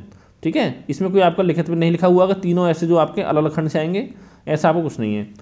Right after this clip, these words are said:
यानी एक सौ बीस अंकों का आपका ऐसे आता है। अब दोस्तों बात करते हैं हम कैसे तैयारी करें, ठीक है, यहाँ देखिए तो आपका मेंस होता है दोस्तों एक सौ बीस का पहला पेपर होता हो गया, ठीक है, एक सौ साठ जीएस का हो गया, एक सौ बीस का, एक सौ साठ का आपका हिंदी हो गया,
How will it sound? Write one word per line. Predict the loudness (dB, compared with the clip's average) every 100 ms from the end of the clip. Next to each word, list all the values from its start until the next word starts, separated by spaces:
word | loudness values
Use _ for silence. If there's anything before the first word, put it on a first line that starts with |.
| -20 _
यानी | -2 0
एक | 2 0
सौ | 0
बीस | -2
अंकों | -2 -2
का | 0
आपका | 0 2
ऐसे | 0 0 0
आता | 0 -2
है। | -6 -8 -18 -20 _ _ -2
अब | 0
दोस्तों | 2 2
बात | 2 2
करते | 0 -2
हैं | -2
हम | -2
कैसे | -2 0
तैयारी | 2 2
करें, | 2 -2 -6 -12 -20 -20 _ _ _ _ _ _ _ _ _ _ _ _ _ _ _ _ _
ठीक | -2 2
है, | 2 0 -6 0
यहाँ | 2 4
देखिए | 4
तो | 4
आपका | 4 4
मेंस | 2 0 0
होता | 0 0
है |
दोस्तों | 0 0 2
एक | 0
सौ | 0
बीस | -2 0
का | 0
पहला | 0 0
पेपर | 0 0
होता | 0 0 -2
हो | 0
गया, | 2 0 -4 -18 -20 _ _ -6
ठीक | 0
है, | 0
एक |
सौ | 2
साठ | 2 2
जीएस | 2 2 4
का | 2
हो |
गया, | 2
एक | 0
सौ | -2
बीस | -4
का, | -2 -4 -6 -14 -20 -20 -20 _ _ -4
एक | -2
सौ | 2
साठ | 2 2
का | 2
आपका | 0
हिंदी | -2 0 2
हो | 2
गया, | 2